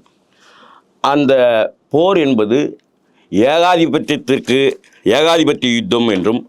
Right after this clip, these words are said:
அதை எதிர்க்க வேண்டும் என்றும் தடை செய்யப்பட்டிருந்த கம்யூனிஸ்ட் கட்சி அறைகோல் விடுத்தது. இதனையொட்டி ஆங்காங்கே இளம் கம்யூனிஸ்டுகள் போரா-, யுத்த எதிர்ப்பை எதிர்த்து போராட்டத்தில் ஈடுபட்டார்கள். இதன் வாயிலாக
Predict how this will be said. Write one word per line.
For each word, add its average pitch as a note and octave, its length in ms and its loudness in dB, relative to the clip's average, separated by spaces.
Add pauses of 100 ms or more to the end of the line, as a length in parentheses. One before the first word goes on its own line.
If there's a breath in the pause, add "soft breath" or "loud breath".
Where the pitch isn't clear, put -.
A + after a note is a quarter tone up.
(420 soft breath)
அதை B2+ 480 0
எதிர்க்க F3+ 380 0
வேண்டும் C#3+ 280 0
என்றும் A#2 320 0 (560 soft breath)
தடை D#3 280 0
செய்யப்பட்டிருந்த D#3+ 760 0
கம்யூனிஸ்ட் C#3 380 0
கட்சி A#2+ 460 -2 (100)
அறைகோல் B2 360 0
விடுத்தது. G#2 380 -2 (680 soft breath)
இதனையொட்டி D3 680 0 (260)
ஆங்காங்கே D#3+ 540 0
இளம் D#3 260 0
கம்யூனிஸ்டுகள் C3 760 -2 (180)
போரா-, C3+ 300 0
யுத்த C#3+ 220 -2
எதிர்ப்பை C3+ 440 0
எதிர்த்து C3+ 460 -2
போராட்டத்தில் A#2+ 680 -2
ஈடுபட்டார்கள். G2 600 -2 (500 loud breath)
இதன் D#3+ 280 0
வாயிலாக C3 840 0